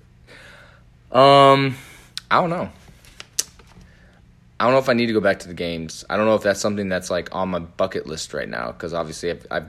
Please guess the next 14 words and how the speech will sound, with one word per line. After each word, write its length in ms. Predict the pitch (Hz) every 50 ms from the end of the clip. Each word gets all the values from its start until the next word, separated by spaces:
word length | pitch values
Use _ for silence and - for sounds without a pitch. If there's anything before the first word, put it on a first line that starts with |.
| 85 - - - - _ _ - 113
gone 240 | 120 117 117 113
a 40 | 110
bunch. 300 | 98 90 107 104 104 -
I 60 | 107
think 180 | 98 - 113 107
with 140 | 110 104 -
covid, 400 | - 113 107 107 107 92 101 95
it 80 | 92
kind 180 | - 101 98 92
of 80 | 85 82
reset 640 | 90 92 95 90 - - - 95 87 87 - - _ _ - - _ _ - _ - - - - - - - - - - - - _
some 220 | - - - 107 107
of 40 |
my, 460 | 101 95 95 92 92 90 87 85 78